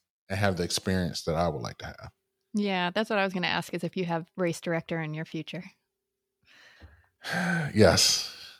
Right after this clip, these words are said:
Speaker 2: Yep. <laughs> Well, one of the things that I really appreciate about you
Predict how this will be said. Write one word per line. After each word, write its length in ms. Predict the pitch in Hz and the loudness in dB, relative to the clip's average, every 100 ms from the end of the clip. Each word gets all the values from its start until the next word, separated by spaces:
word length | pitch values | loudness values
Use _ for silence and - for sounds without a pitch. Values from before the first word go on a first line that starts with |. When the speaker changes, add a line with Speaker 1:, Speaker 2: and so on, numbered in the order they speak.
| - | -2
Speaker 2:
Yep. 260 | 202 165 - _ - | 0 0 -2 _ -6
<laughs> 60 | - - 381 - 254 - - 679 _ - - - - _ _ _ _ _ _ _ _ _ _ | -6 0 -2 -2 -8 -12 -18 -20 _ -20 -18 -20 -20 _ _ _ _ _ _ _ _ _ _
Well, 320 | 214 208 208 - _ _ - - - | 0 2 2 -2 _ _ -20 -16 -4
one 220 | 214 233 | -2 0
of 100 | 294 | 0
the 120 | 294 | 0
things 440 | - 247 226 226 | 0 0 0 0
that 340 | 208 190 175 - _ _ _ _ | 2 2 2 -2 _ _ _ _
I 340 | 185 185 185 180 _ _ - | 0 2 2 -2 _ _ -16
really 400 | 185 202 208 202 | -4 0 4 2
appreciate 580 | 185 202 190 - 180 170 | 2 2 2 4 4 4
about 320 | 165 156 156 | 4 2 2
you 180 | 165 | 0